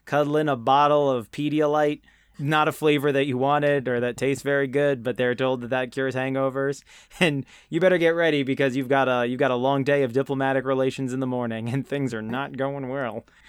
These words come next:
Hope you had fun. But yeah, I think this, I think this back is, uh, you know, and also I wanted to, uh, make sure we said A press, 'cause it's not just A press, but it's this press. And also we've got to hold them accountable for these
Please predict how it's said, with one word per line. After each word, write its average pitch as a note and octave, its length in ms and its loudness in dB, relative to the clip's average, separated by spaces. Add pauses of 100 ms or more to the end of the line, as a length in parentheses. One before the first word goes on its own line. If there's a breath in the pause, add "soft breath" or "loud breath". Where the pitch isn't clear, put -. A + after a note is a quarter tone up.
(100 loud breath)
Hope C3 180 0
you C3+ 100 4
had B2+ 200 2
fun. G#2+ 320 -4 (600 soft breath)
But C#4 80 2
yeah, E4 220 2 (360 loud breath)
I F#3+ 120 2
think G#3 160 0
this, G#3 260 0
I G3 100 4
think G#3 140 0
this F#3 140 -2
back E3+ 360 0
is, D3 360 -4
uh, C3+ 440 2
you G3 80 -4
know, D#3 220 2 (380 loud breath)
and A3 120 2
also C#4+ 220 4
I B3+ 80 6
wanted A3 380 2
to, F#3+ 380 -2
uh, E3+ 140 0
make E3+ 160 -2
sure E3 160 -4
we D#3 100 -2
said D3 260 0
A D3+ 180 -4
press, D3 520 -2
'cause C#3 180 0
it's C3+ 180 -2
not F3+ 160 0
just F#3 240 -2
A F3+ 160 2
press, A#2 280 -4
but A#2+ 140 -6
it's A2+ 140 -8
this C3+ 160 -2
press. G#2+ 300 -10 (340 loud breath)
And E3+ 320 -4
also G3 320 2
we've F#3 220 -2
got E3 260 0
to D#3 380 -2
hold D#3 320 -2
them C#3+ 160 0
accountable A#2 500 -6
for - 160 -16
these G#2+ 360 -12